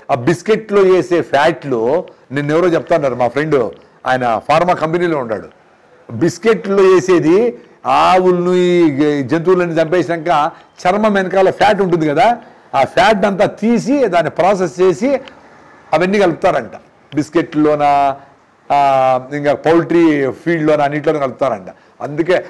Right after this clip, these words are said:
నేను అదే చెప్తా ఉండేది, నేను ఈ ప్రకృతిని పెట్టింది నేను బతికేదానికి, నేను హాయిగా ఉండేదానికి. అది చిన్నగా స్ప్రెడ్ అయ్యి అందరికీ పోయింది. కానీ first మన కోసమని దేశీయాలు తెచ్చుకున్నా, నా కోసమని చెక్కగానికి తెచ్చిన, నా కోసమని చెరుకు వేసుకొని నేనే బెల్లం చేసుకుంటా ఉండా,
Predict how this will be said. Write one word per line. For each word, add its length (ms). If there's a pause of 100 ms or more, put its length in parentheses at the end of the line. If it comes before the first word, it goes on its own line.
(300)
నేను 420
అదే 220
చెప్తా 320
ఉండేది, 200 (280)
నేను 240
ఈ 40
ప్రకృతిని 520
పెట్టింది 320
నేను 320
బతికేదానికి, 520
నేను 160
హాయిగా 240
ఉండేదానికి. 540 (520)
అది 140 (120)
చిన్నగా 260
స్ప్రెడ్ 300
అయ్యి 80
అందరికీ 260
పోయింది. 260
కానీ 340 (400)
first 260
మన 240
కోసమని 540
దేశీయాలు 400
తెచ్చుకున్నా, 520 (260)
నా 160
కోసమని 460
చెక్కగానికి 420
తెచ్చిన, 400 (760)
నా 180
కోసమని 400 (100)
చెరుకు 200
వేసుకొని 260
నేనే 120
బెల్లం 320
చేసుకుంటా 360
ఉండా, 340